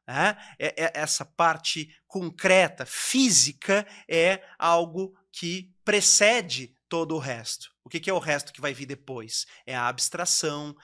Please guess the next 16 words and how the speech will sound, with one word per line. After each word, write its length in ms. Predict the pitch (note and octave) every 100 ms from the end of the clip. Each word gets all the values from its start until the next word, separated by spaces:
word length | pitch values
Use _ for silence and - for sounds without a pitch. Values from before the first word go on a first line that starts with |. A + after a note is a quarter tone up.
| _
são 320 | - - C#3
as 140 | C#3 C3+
emoções, 680 | C3+ C#3+ - - D3 C#3+ -
são 160 | B2+
os 100 | B2+
sentimentos. 760 | C3+ C3 D#3+ C#3 C3+ B2+ - - - _
Mas 160 | C#3+
pra 120 | - C3+
que 120 | C#3
a 20 |
gente 200 | D3 -
possa 380 | - D#3+ E3 D#3
ter 160 | -
emoções 520 | C#3 C3+ B2+ - C#3 C3+
e 40 |
sentimentos, 640 | - C#3+ C#3 C#3 E3 -